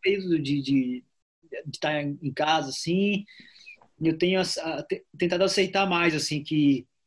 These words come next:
que muitas coisas só a gente percebe mesmo e,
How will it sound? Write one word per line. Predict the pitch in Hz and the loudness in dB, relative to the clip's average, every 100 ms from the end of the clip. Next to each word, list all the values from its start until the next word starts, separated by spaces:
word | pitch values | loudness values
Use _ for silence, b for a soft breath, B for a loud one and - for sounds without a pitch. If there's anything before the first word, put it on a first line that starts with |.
| _ _ _ _ _ _ - | _ _ _ _ _ _ -6
que | 170 165 160 160 151 147 | 0 4 4 4 2 2
muitas | 151 165 185 185 | -2 0 0 2
coisas | 202 202 233 - - - | 0 0 0 -2 -4 -4
só | - 220 | -4 0
a | 240 | 2
gente | 220 226 - _ | 0 -2 -6 _
percebe | 208 202 - 139 170 180 135 123 | 2 2 2 2 4 2 0 -4
mesmo | 127 156 175 151 139 135 | 0 4 4 4 0 -4
e, | 127 120 120 113 | -4 -6 -6 -10